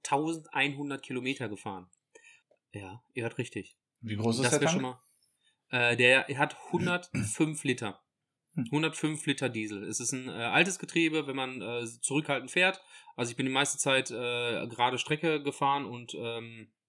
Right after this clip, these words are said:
Speaker 1: äh, mit wenig Steigung und so ein Zipzap, was ja im Norden, äh, ähnlich ist. Und, äh, meistens Tempomat, hundert K M H rollen lassen. Ich würd natürlich in so einer Ausnahmesituation langsamer fahren, einfach um besser reagieren zu können.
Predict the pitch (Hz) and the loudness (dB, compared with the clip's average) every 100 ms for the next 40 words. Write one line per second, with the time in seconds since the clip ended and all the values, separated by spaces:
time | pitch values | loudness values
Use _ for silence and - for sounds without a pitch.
0 | _ _ _ _ _ _ - 113 107 107 | _ _ _ _ _ _ -14 -6 -4 -2
1 | 107 104 101 107 - 113 127 131 - 127 | -2 -4 -6 -6 -2 2 2 2 2 2
2 | 156 165 156 139 147 - 143 143 139 - | 4 2 -2 -6 -6 -6 0 0 0 -6
3 | - - 120 123 117 117 120 127 123 101 | -18 -2 2 4 2 2 0 0 -2 -6
4 | 110 113 110 143 160 156 147 - - - | -6 -4 0 0 -2 -4 -6 -8 -16 -20
5 | - _ 135 120 120 120 120 113 - 113 | -20 _ -2 -2 -2 -6 -8 -8 -4 -2
6 | 117 127 135 120 120 123 131 143 - 131 | 2 2 2 -4 -6 0 2 2 0 -4
7 | 127 - 120 120 120 123 117 131 151 147 | -4 -2 -2 0 2 2 4 2 2 0
8 | 143 143 120 127 123 123 120 123 120 117 | -2 -4 -4 -4 -2 -2 -2 -2 -2 0
9 | 127 127 120 123 113 120 113 135 143 143 | -2 -4 -4 -2 -2 0 0 0 -2 -4
10 | - 143 139 117 120 117 113 117 - - | -2 -2 -2 -6 -6 -6 -8 -10 -16 -20
11 | _ 120 123 117 113 110 131 160 147 - | _ 0 2 2 0 2 0 0 -2 0
12 | 147 143 | -2 -2